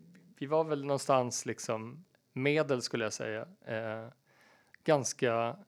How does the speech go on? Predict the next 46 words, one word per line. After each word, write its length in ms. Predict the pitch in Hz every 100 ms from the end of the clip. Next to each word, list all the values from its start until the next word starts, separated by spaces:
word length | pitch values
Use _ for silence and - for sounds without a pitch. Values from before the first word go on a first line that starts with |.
| 160
eh, 300 | 127 127 180
och 120 | 175
en 100 | 156
ganska, 360 | 165 156 - 131
liksom, 320 | 127 - 131
vad 100 | 139
ska 80 | -
jag 60 |
säga, 280 | - 143 131
ointressant 1200 | 131 165 131 123 113 120 110 - 170 131 107 -
produkt 480 | - 135 135 - -
faktiskt. 560 | - 50 - - - -
Vi, 400 | 127 127 127 131 - - - _ - -
jag 80 | 143
menar, 180 | 135 135
det 60 |
är 20 |
inte 180 | 143 131
jättemånga 560 | 147 143 - 135 135 120
som 120 | 117
sitter 200 | - 120
hemma 180 | 113 110
och 100 | 113
googlar 460 | 143 123 120 120
bilglas 680 | 113 120 113 117 127 113 -
och 80 | 110
tycker 260 | - 120 113
att 100 | -
det 60 |
är 40 | 113
en 60 |
supersexig 680 | 110 120 - 113 127 - -
produkt. 540 | 127 139 123 - - - 139 143
Så 140 | - 123
att 160 | 117 - - - -
i, 360 | - 131 123 -
det 120 | -
är 40 | 135
ju, 120 | 135
det 140 | 151 139
är 20 |
ju 60 |
bara 160 | 135 127
vi, 360 | 117 139 131 120 -
eh, 240 | 135 127
liksom, 460 | - - 120 110 131